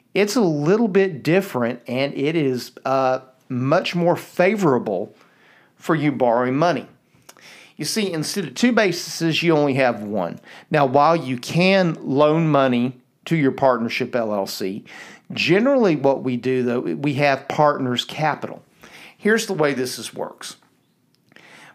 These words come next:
We're gonna calculate your basis as your partner's capital, which is your contributions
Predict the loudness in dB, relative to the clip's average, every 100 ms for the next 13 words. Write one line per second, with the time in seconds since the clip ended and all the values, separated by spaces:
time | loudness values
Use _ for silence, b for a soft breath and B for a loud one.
0 | -2 2 2 2 2 2 0 0 2 2
1 | -2 0 -2 -4 -8 -10 -6 -4 -2 -4
2 | -6 -12 b b b b -10 -6 -4 -2
3 | 0 2 0 -2 0 0 0 0 0 0
4 | 0 -2 -2 -4 -2 0 0 0 -2 0
5 | -2 -2 0 0 0 -4 -6